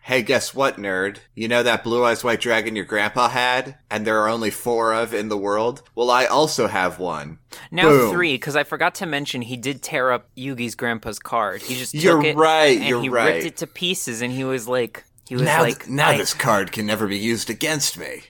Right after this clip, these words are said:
Speaker 2: And I hate poor people still.
Speaker 1: Um, so yeah, now there are three, uh, Blue Eyes White Dragons in the world. Although tape does exist.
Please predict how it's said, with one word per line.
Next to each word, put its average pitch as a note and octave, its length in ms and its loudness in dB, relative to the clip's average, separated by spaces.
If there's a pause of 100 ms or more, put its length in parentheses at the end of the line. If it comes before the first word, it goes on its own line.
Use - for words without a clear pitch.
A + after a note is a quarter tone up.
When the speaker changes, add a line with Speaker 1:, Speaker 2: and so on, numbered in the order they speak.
Speaker 2:
And A2+ 140 -8
I C#3+ 160 0
hate C3+ 320 -6
poor E3 240 -4
people A2 380 -12
still. G#2+ 640 -6 (800)
Speaker 1:
Um, A#2+ 760 4
so - 440 -4
yeah, B2 300 4
now C3+ 260 2
there C3+ 200 6
are A#2+ 140 6
three, A2 760 0 (240)
uh, F#2+ 300 -2
Blue F#2+ 240 -4
Eyes F#2 140 -4
White F2+ 120 -2
Dragons F2+ 360 -4
in F2 60 -14
the F#2 60 -10
world. F#2 280 -4
Although F3+ 380 0
tape D#4 400 -2 (180)
does G3 320 6
exist. - 760 -2